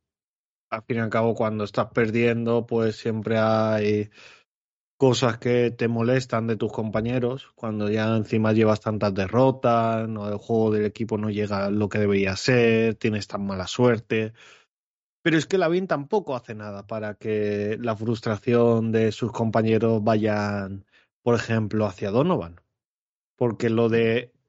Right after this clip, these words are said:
él quedándose, él quedarse en una esquinita defendiendo a una sombra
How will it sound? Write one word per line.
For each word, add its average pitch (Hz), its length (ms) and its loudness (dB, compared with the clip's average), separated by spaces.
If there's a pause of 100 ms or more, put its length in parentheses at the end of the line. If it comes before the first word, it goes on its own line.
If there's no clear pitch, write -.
(680)
él 143 200 0
quedándose, 170 800 -2
él 151 180 -4
quedarse 160 920 -2
en 156 160 -2
una 151 140 -2
esquinita 147 600 -2
defendiendo 139 920 -2
a 139 240 -2
una 139 280 -4
sombra 127 680 -4